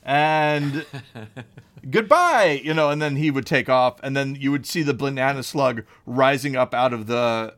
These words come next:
Speaker 1: the junkyard. But that didn't happen.
Speaker 2: Hmm. That did not happen. Fortunately, uh, um, goodness prevailed.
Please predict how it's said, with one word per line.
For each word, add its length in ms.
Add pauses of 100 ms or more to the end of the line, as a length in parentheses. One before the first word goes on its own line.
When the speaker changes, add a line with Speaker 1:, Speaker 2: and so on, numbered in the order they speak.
(120)
Speaker 1:
the 280
junkyard. 600 (480)
But 120
that 240
didn't 280
happen. 320
Speaker 2:
Hmm. 200 (1000)
That 200
did 120
not 200
happen. 360
Fortunately, 680
uh, 280 (400)
um, 180 (540)
goodness 500
prevailed. 840